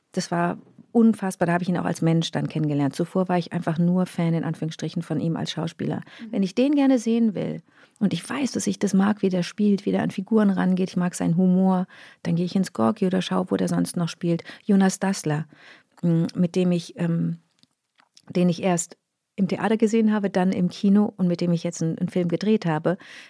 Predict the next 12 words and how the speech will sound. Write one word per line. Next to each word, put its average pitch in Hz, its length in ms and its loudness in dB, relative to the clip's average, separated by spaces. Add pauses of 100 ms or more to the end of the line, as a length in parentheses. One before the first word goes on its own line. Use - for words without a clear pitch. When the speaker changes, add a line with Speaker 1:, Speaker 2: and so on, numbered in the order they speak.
Speaker 1:
äh, 175 160 -2
der 170 180 -2
bald 170 220 -4
in 170 100 -2
die 170 80 -4
Kinos 175 320 -2
kommt. 185 260 -2 (200)
Jonas 208 320 2
Dassler 196 360 -6
ist - 180 -4
so 180 80 -2
ein, 180 200 -2